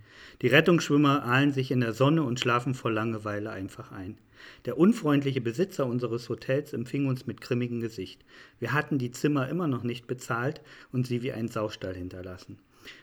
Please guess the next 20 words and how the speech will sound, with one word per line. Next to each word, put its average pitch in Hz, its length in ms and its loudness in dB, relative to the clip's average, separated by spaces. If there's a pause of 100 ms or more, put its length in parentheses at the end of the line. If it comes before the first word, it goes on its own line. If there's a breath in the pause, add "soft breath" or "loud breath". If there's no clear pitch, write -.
(100 loud breath)
Er 127 140 0
war 123 120 4
noch 135 200 2
nie 151 180 4
aus 131 200 -4
seinem 117 220 -2
Mittelmeerort 127 600 -2
herausgekommen, 135 880 -4 (240 loud breath)
kannte 127 260 2
Paris 131 480 -4
nicht 147 260 -2
und 117 140 -6
er 113 80 -6
empfand 120 560 -8
Deutsche 127 460 -2
schon 110 260 -8
immer 123 220 2
als 104 240 -10
sehr 113 160 -4
unangenehm. 92 600 -10